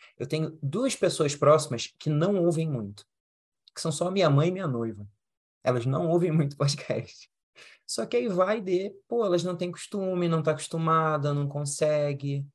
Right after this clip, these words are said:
é... mas eu sei que elas se esforçam, e assim, a gente sabe que se você gosta da gente, que vocês têm a gente como amigos, vocês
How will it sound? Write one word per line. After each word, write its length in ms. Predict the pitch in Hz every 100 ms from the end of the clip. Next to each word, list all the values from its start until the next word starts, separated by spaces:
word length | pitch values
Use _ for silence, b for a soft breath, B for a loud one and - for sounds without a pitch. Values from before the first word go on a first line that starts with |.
| _ _ _ _ -
é... 960 | 131 127 123 120 117 117 113 107 90 - -
mas 360 | 131 151 170 143
eu 140 | 170
sei 380 | 165 - 180 170
que 80 | 170
elas 160 | 165
se 120 | 151
esforçam, 540 | 139 - 131 123 - 120
e 60 |
assim, 440 | 131 139 147 127 107 _ _ _ _ _ _ _ _ _ _ _ _ -
a 140 | 143
gente 280 | 139 160 160
sabe 400 | - 151 160 165
que 80 | -
se 140 | -
você 460 | 147 151 - 170 165 _ _
gosta 420 | 117 131 180 - 214
da 140 | 208
gente, 560 | 151 117 101 - 104 104
que 60 | -
vocês 280 | - 120 -
têm 140 | 135
a 40 |
gente 200 | 139 139 143
como 160 | 143
amigos, 520 | 131 123 117 107 107
vocês 400 | - 123 113 -